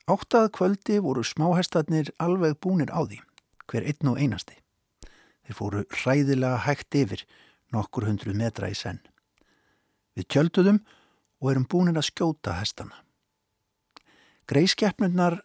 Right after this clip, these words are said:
hafa staðið sig undursamlega vel miðað við þær erfiðu aðstæður sem að þær unnu í.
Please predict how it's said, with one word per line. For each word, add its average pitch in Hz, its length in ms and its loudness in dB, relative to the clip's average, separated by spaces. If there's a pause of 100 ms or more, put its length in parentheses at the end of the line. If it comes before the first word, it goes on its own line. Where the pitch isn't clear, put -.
(120)
hafa 147 640 2
staðið 143 400 0
sig 117 220 -2 (100)
undursamlega 180 640 2
vel 123 240 2 (560)
miðað 131 320 2
við 131 140 0
þær 131 200 0 (140)
erfiðu 175 320 2
aðstæður 120 600 0 (120)
sem 117 320 -4
að 113 140 -6 (100)
þær 120 220 -2 (340)
unnu 127 240 2
í. 143 140 0